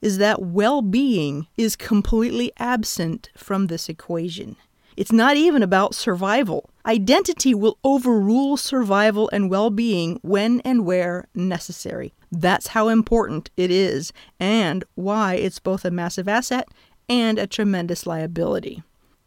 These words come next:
Alrighty, so moving on. Number two, if the goal had succeeded, change would result.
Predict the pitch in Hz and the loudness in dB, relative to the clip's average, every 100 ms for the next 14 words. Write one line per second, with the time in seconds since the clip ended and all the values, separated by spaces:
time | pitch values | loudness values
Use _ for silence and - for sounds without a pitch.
0 | _ _ _ _ _ _ 339 359 226 160 | _ _ _ _ _ _ 0 4 4 2
1 | - 196 240 254 151 - 151 - - - | -2 0 2 2 0 -4 -12 -18 -20 -4
2 | 254 330 349 - - 311 339 180 131 165 | 0 0 -2 -4 -6 0 2 2 -2 -8
3 | - _ _ - 208 - 185 196 240 294 | -14 _ _ -2 -2 -2 -2 2 4 4
4 | 311 349 - - - 330 254 156 180 202 | 2 0 -2 -2 0 2 2 2 0 -2
5 | 185 _ _ _ - - 370 339 208 208 | -6 _ _ _ -8 -2 2 2 2 2
6 | 220 208 202 247 208 233 247 202 202 190 | 0 -2 -2 -2 -2 -2 -2 0 0 0
7 | 143 - - - | -2 -8 -18 -18